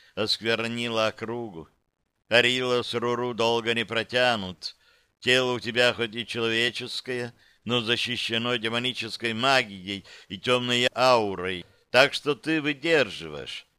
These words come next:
Тебе только сложно дышать. Что делать? Как их спасти? «Без магии света никак»,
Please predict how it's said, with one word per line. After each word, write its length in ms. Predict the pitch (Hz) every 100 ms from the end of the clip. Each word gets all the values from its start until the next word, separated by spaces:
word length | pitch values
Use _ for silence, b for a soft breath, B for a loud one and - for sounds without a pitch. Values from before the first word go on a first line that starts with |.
| _ _
Тебе 220 | 107 127
только 320 | 123 135 117 120
сложно 560 | 117 135 135 120 123
дышать. 760 | 104 110 - 147 117 - - _ _ _ _ _ _ _ _ _ _
Что 260 | - 117 117
делать? 460 | 123 120 90 - -
Как 260 | 117 117
их 120 | 120 -
спасти? 600 | - 120 - 127 92 - _ _ _ _ _ _ _ _ _ _ _ 73
«Без 260 | 101 107
магии 500 | 131 156 151 135 123
света 500 | 110 113 135 131 92
никак», 680 | 82 85 - 117 117 - -